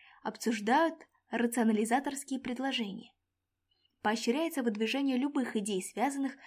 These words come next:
с повышением эффективности труда и качества продукции, со снижением расходов и тому подобное. Например, может быть принято к обсуждению даже такое,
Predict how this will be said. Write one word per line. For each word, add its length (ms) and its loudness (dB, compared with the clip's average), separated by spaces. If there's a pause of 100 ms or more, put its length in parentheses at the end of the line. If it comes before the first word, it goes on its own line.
(120)
с 80 -18
повышением 680 0
эффективности 760 -4
труда 380 0
и 140 -6
качества 500 -6
продукции, 640 -4 (560)
со 140 -2
снижением 440 0
расходов 560 -2
и 200 -2
тому 220 0
подобное. 580 -8 (760)
Например, 500 2
может 320 4
быть 200 -2
принято 340 0
к 80 -2
обсуждению 560 0
даже 240 -2
такое, 500 -4